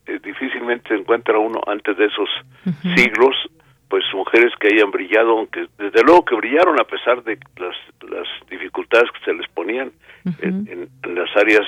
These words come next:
Speaker 1: de, de universitarias, en las áreas, este, científicas o de otro orden que no fueran las de cuidar niños, las de
Speaker 2: Ujú.
Speaker 1: atender, este, las primeras letras o cosas de ese tipo, ¿no?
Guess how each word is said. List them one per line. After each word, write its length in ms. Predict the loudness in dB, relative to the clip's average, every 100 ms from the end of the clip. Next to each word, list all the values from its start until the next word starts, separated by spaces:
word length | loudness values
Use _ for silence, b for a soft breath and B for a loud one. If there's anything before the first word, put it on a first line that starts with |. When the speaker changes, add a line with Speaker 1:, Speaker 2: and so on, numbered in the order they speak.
| -4 -16 b b _
Speaker 1:
de, 220 | -6 -4 -4
de 60 | -8
universitarias, 800 | -4 -2 -2 -4 -4 0 0 0 -4
en 100 | -6
las 120 | -2 0
áreas, 280 | 2 2 0 -8
este, 540 | -16 _ -8 -6 -8 -12 B B -6
científicas 680 | 0 0 2 -4 -4 2 4 4
o 80 | 2
de 100 | 6 6
otro 260 | 6 6
orden 340 | 6 6 2 -4
que 100 | -4
no 160 | -4 -4
fueran 320 | -2 -2 -4 B B B B -10
las 240 | -4 -2 -2 -4
de 200 | -4 -6 -6
cuidar 340 | -4 2 2 2
niños, 480 | -2 0 0 0 0
las 260 | -2 -2 -2
de 220 | -2 -2 -4
Speaker 2:
Ujú. 140 | -6 b _
Speaker 1:
atender, 520 | -6 -4 0 4 4 2 b b b _ -18
este, 300 | -18 -10 -8
las 140 | -6
primeras 420 | -6 -2 2 2
letras 400 | 4 2 2 -2 -2
o 80 | 0
cosas 320 | 0 2 0
de 60 | -2
ese 160 | -10
tipo, 340 | -8 -8 -8 -12
¿no? 160 | -12